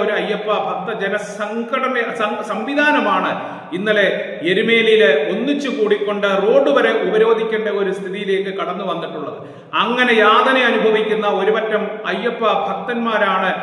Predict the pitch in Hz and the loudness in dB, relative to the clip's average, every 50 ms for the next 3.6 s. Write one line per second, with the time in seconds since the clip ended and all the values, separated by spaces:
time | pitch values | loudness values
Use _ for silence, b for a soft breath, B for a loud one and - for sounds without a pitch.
0 | - - - - 143 165 196 208 226 233 240 240 240 233 226 220 214 214 208 - | -8 -10 -8 -6 -4 -2 0 2 2 2 2 2 2 2 2 0 0 0 -2 -2
1 | - 196 214 240 247 247 247 247 240 233 226 220 220 214 214 208 - - 185 175 | 0 2 2 2 2 4 4 4 2 2 0 0 -2 -2 -2 -2 -2 -4 -4 -2
2 | - 220 226 233 226 214 208 202 208 208 208 208 202 190 185 190 190 - - - | -2 0 0 0 2 2 0 0 0 -2 -2 0 0 0 0 0 -2 -2 -6 -8
3 | - - 226 196 185 190 185 - 190 185 156 | -6 -4 -2 -2 -2 -2 -2 -2 -2 -2 -2